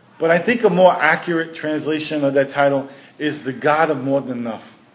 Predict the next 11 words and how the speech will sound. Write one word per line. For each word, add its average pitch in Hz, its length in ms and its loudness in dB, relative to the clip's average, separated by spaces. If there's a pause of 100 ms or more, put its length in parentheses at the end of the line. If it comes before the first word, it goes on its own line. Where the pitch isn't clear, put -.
(260)
the 135 100 -6
God 156 300 6
of 143 120 2
abundant 151 640 -4
supply. 120 540 -8 (1700)
And 127 80 -6
I 131 60 2
think 139 220 -4
the - 60 -12
Passion 139 440 -2
Translation 123 1160 -6